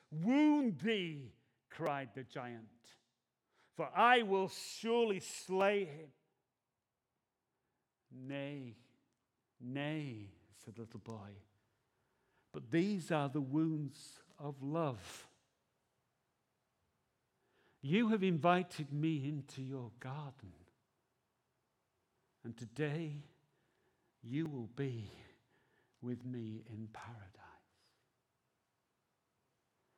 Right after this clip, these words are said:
After school that day, when the children came into the garden,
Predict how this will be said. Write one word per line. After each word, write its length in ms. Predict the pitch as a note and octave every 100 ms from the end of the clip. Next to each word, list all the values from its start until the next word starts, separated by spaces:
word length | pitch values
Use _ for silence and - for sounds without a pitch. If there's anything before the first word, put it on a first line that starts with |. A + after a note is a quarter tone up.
| _ _ -
After 240 | C#3 -
school 420 | C#3 - F#3 G3 F3
that 260 | B2 G#2
day, 320 | A#2+ G#2 A2+
when 200 | A2+ A#2+
the 80 | B2
children 500 | A#2+ C3 C#3+ B2+ B2+
came 280 | A#2 B2 A#2+
into 200 | A#2+ A#2
the 120 | A2+
garden, 720 | G2+ C3 B2 A#2+ A#2 F#2+ F#2